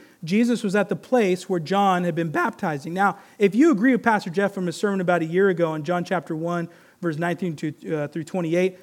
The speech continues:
and I do agree with him as well, then Jesus is east of Bethany. He's east of the Jordan River. He's in the region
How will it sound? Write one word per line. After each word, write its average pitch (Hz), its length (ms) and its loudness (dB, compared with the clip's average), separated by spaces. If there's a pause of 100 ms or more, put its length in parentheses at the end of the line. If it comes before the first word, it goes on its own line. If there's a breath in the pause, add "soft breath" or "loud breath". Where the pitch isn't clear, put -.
(140)
and 165 100 -4
I 165 100 0
do 170 180 0
agree 165 200 -2
with 165 120 -2
him 175 100 -2
as 147 100 -6
well, 175 280 0 (160 loud breath)
then 185 160 -2
Jesus 247 460 2
is 185 260 0
east 233 260 2
of 220 120 0
Bethany. 190 380 0
He's 180 280 -2
east 262 320 4
of 202 120 -2
the 185 100 0
Jordan 185 320 2
River. 170 260 2
He's 180 180 0
in 220 80 2
the 180 100 0
region 180 640 0